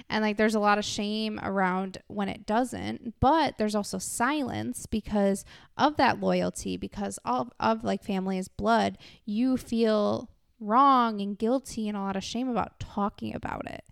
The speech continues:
So you're silenced because there's this power dynamic. So if it's a parent, you're silenced 'cause how, you can't talk shit about your parent because they,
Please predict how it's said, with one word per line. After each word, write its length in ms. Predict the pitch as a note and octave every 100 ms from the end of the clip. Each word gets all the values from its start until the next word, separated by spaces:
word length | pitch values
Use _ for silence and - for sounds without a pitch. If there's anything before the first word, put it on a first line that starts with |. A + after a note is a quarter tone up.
| - -
So 160 | - A3
you're 120 | G#3
silenced 960 | G#3 - G3+ A3+ C#4 A3 G3 A3 -
because 300 | - A3 G#3+
there's 220 | G3+ G3 G3
this 140 | F#3+ -
power 340 | - A3 B3+
dynamic. 580 | G#3+ G#3+ - - - -
So 140 | -
if 120 | A#3 -
it's 140 | -
a 60 | G3+
parent, 560 | - A#3 C#4 A3 G3 -
you're 120 | G3+
silenced 580 | - C#4 C#4 G#3 F#3+ -
'cause 140 | G3+
how, 160 | - - _ _ -
you 140 | A#3+
can't 220 | - G#4+
talk 180 | - G#3+
shit 180 | - G#3+
about 180 | F#3+ G3
your 80 |
parent 460 | G3+ - F#3+ G#3 C#4
because 280 | B3 A#3+ G#3
they, 260 | G#3 G#3+